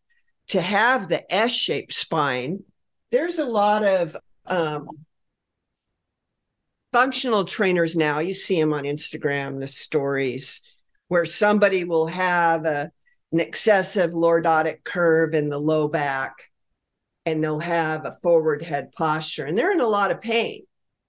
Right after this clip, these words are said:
So what they don't do is restore the neck curvature. They flatten out the low back, so they're more of a straight spine.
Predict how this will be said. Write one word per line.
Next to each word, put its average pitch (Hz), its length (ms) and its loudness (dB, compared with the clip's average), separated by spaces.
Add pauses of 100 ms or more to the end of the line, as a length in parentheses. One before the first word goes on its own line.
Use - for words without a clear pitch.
(360)
So 240 220 2
what 226 200 2
they 180 200 0
don't 226 520 0
do 156 600 0 (260)
is 180 200 -2
restore 185 500 0
the 170 120 -2
neck 185 380 -2
curvature. 139 880 -4 (520)
They 175 120 2
flatten 220 540 0
out 180 160 -2
the 170 100 -2
low 208 260 2
back, 175 500 -2 (920)
so 208 160 -2
they're 180 180 2
more 185 240 2
of 160 120 0
a 156 40 -2
straight 208 580 -2
spine. - 560 -6